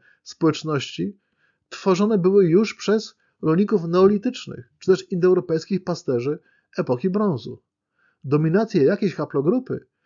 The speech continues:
biorącej swój początek w paleolicie,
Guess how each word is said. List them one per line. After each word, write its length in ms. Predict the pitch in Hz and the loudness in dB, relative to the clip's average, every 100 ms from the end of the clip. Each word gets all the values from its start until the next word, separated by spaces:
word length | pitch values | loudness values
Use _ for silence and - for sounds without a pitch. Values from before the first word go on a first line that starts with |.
| _ _ 127 | _ _ -2
biorącej 460 | 143 190 202 170 | 2 2 2 0
swój 340 | 131 160 139 127 | 0 2 2 0
początek 500 | - 135 196 208 139 | -8 -4 -2 -2 -4
w 40 | |
paleolicie, 720 | - 135 135 147 135 143 170 | -4 0 2 0 -2 -4 -6